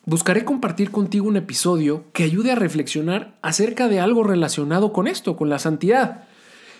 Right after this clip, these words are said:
Pretendo agregarte valor, aclarando dudas, algunas ideas, desmintiendo cosas, o bueno, simplemente poniendo temas sobre la mesa que normalmente, pues, no escuchas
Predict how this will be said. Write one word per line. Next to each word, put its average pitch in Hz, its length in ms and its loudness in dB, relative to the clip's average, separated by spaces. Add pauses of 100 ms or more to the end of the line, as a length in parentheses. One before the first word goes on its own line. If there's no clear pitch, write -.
(180)
Pretendo 240 760 2 (160)
agregarte 175 680 2
valor, 151 440 4 (480)
aclarando 208 920 2
dudas, 196 760 2
algunas 175 480 0
ideas, 170 680 0
desmintiendo 156 840 0
cosas, 160 480 -4 (680)
o 156 100 -2
bueno, 180 200 2
simplemente 196 540 2
poniendo 175 400 0
temas 175 320 2
sobre 139 220 0
la 131 120 0
mesa 156 380 0
que 147 100 0
normalmente, 147 800 2
pues, 135 260 -2
no 143 220 2
escuchas 151 680 -2